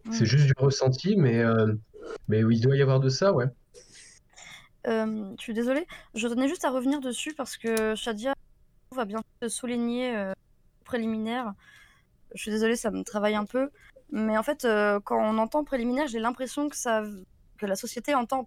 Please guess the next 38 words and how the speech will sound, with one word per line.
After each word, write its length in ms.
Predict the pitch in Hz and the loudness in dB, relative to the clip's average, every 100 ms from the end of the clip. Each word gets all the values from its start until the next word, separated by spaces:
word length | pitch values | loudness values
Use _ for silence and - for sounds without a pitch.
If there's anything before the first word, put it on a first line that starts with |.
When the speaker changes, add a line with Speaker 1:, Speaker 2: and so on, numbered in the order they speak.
| - | -6
Speaker 1:
préparer, 520 | - 269 262 240 220 - - - | -6 -2 -2 -2 -6 -12 -20 -10
donc 160 | 208 | -10
préparer 500 | - - 240 254 247 | -6 -8 -2 -2 0
au 60 | 233 | -4
sexe. 420 | 220 208 - - - - _ - | -4 -10 -10 -14 -16 -20 _ 0
Or, 220 | 254 311 | 2 2
en 80 | 247 | 0
fait, 400 | - 294 - - 202 | 0 -2 -4 -6 -2
euh, 560 | 196 190 190 190 196 | 0 0 -2 -4 -6
si 260 | 196 - 214 | -6 -8 -8
on 160 | 202 190 | -8 -8
dit, 360 | 185 214 240 196 | -12 -10 -6 -6
euh, 60 | |
se 140 | 190 214 | -6 -10
préparer 360 | - 185 185 | -8 -4 -2
au 60 | 180 | -2
sexe, 220 | 277 - | -6 -8
c'est 60 | 208 | -6
pas 120 | 185 | -4
en 80 | 180 | -4
soi, 220 | - 254 | -6 -6
quand 160 | 214 214 | -4 -4
on 20 | |
se 60 | - | -6
prépare, 380 | 202 233 247 | -6 -4 -4
c'est 120 | - 185 | -4 -2
déjà 300 | 220 214 214 | 0 0 -2
du 100 | 196 | -6
sexe 420 | - 175 - - | -16 -14 -14 -16
aussi. 200 | 175 - | -20 -20
C'est 140 | 226 196 | -18 -16
pour 140 | 196 | -12
ça 140 | - 254 | -6 -6
que, 140 | 233 | -6
justement, 300 | 196 - 202 | -8 -6 -6
le 100 | 196 | -4
terme 200 | - 185 | -4 -6
préliminaire, 440 | - 190 196 220 | -6 -6 -2 -2